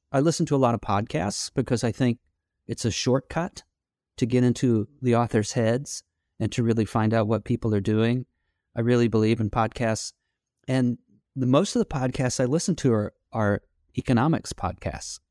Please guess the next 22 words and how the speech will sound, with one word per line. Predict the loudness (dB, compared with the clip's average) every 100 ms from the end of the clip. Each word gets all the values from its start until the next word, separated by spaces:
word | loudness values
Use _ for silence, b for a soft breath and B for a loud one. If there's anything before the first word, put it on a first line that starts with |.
| _ _ -4
Um, | 0 0 0
I've, | -2 -4 _ _
like, | -2 -2 0
uh, | 0 0
the | -2
Journal, | 2 4 4 2 -4 _ -2
uh, | 0
the |
Wall | 2 0
Street | 0 0
Journal, | 2 2
I | 2
listen | 0 -2
to | 0
that. | 2 0 -2 _ _ _ _ _ _ -2
Um, | 0 2 2
I | 2
listen | 2 2 0
to, | 2 2 2 0 -2
uh, | -2 -2
The | 0
Economist. | -2 0 0 0 0 -4